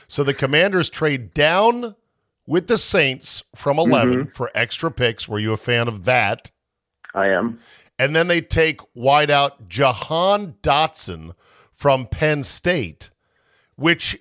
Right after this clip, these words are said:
Speaker 1: his name is a little bit uncomfortably close
Speaker 2: Yes.
Speaker 1: to, to
Speaker 2: Josh Doctson.
Speaker 1: Josh Doc-, Doctson with a
Speaker 2: With a
Speaker 1: C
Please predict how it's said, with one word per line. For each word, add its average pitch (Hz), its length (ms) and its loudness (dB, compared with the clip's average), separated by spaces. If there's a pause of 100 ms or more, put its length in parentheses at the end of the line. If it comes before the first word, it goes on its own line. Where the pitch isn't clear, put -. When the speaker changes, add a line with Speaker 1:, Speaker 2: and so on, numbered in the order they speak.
Speaker 1:
his 139 300 -2
name 185 300 2
is 147 200 0 (180)
a 156 120 2
little 233 300 -2
bit 214 260 -2
uncomfortably 170 880 -4
close 131 800 -2 (360)
Speaker 2:
Yes. - 600 -2
Speaker 1:
to, 190 360 2 (380)
to 180 200 4
Speaker 2:
Josh 127 340 2
Doctson. 131 400 0
Speaker 1:
Josh 202 560 2 (220)
Doc-, 135 440 0 (240)
Doctson 147 1160 -2 (280)
with 147 180 0
a 147 40 2
Speaker 2:
With 143 80 0
a - 20 0
Speaker 1:
C 135 300 4